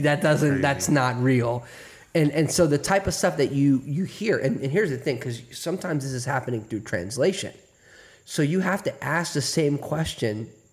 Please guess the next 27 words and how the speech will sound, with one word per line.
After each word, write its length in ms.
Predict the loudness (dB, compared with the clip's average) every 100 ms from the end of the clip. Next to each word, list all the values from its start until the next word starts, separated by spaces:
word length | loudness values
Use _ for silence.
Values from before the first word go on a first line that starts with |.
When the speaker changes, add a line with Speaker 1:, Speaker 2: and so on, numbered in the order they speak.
| _
Speaker 1:
two 200 | -4 0
or 80 | 2
three 240 | 0 -2 -4
times 640 | -2 2 4 2 0 -4 -12 _ _ _ _ _
to 140 | -4 -4
frame 520 | -4 -2 2 2 2
it 160 | 0
differently 480 | -2 -2 -2 -2 -2
to 120 | -2 -2
make 260 | 0 0
sure, 500 | -2 -2 2 2 0 -6 -20 _ _ _ _ _ _ _ 0
is 180 | 2 4
what 180 | 4
I'm 140 | 4 4
hearing 480 | 4 4 4 4 4
real? 380 | 4 2 -2 -12 _ _ _ _ _ _ 2
And 340 | 4 4 2
it's 200 | 0 0
like, 400 | 2 0 -2 -4
there's 220 | 2 2 4
no 240 | 4 6
logical 800 | 4 2 2 2 0 2 2 4
way 220 | 4 4
that 100 | 2
you 160 | 0 -2
can 200 | -2 -2
explain 840 | -2 -6 -2 2 4 4 2 -2